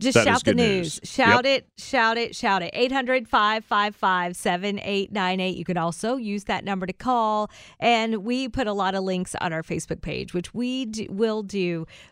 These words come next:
Speaker 1: with Serene Hudson. Serene, thank you for joining us. It's nice to meet you. I feel like I should know that we should have crossed paths. You used to work at Moody, and,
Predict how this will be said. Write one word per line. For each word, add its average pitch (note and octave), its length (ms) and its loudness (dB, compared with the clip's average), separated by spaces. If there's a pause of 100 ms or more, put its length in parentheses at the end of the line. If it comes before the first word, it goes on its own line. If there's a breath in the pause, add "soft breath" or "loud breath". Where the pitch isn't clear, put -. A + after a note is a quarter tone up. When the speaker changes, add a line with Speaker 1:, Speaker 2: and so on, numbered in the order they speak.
Speaker 1:
with F#3 320 0
Serene F#3 540 -4
Hudson. E3+ 840 -2 (180)
Serene, A#3 500 -2
thank C4+ 400 -4
you E3+ 300 -4
for A3+ 180 -2
joining G#3+ 420 -2
us. G3+ 360 0
It's G#3+ 180 -8
nice C4+ 300 0
to E4 120 -4
meet D4+ 220 -4
you. C#4+ 100 2
I A#3+ 120 4
feel B3+ 180 -2
like A3 280 0 (260 loud breath)
I B3+ 140 6
should C4 240 -4
know C#4 280 0
that C#4+ 180 2
we E4 180 -4
should F#4 200 -4
have E4 100 -8
crossed D#4+ 360 -2
paths. F4+ 360 -2
You C#4+ 300 -6
used C#4 320 -4
to D4+ 80 -4
work C4+ 220 -2
at - 140 0
Moody, C4+ 380 -2
and, G3 200 0